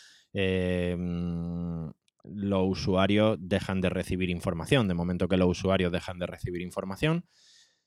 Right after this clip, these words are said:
eh, esta latencia empieza a aumentar y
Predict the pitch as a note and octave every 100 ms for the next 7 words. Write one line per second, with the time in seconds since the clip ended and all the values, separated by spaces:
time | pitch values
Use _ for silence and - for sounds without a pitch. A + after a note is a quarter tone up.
0 | _ - G2 F#2 F2 E2 F#2 - F#2 F2+
1 | F2 G2 - F2 E2 F2+ - G#2+ C#3+ D#3
2 | D3+ D3 - A#2 A2+ A#2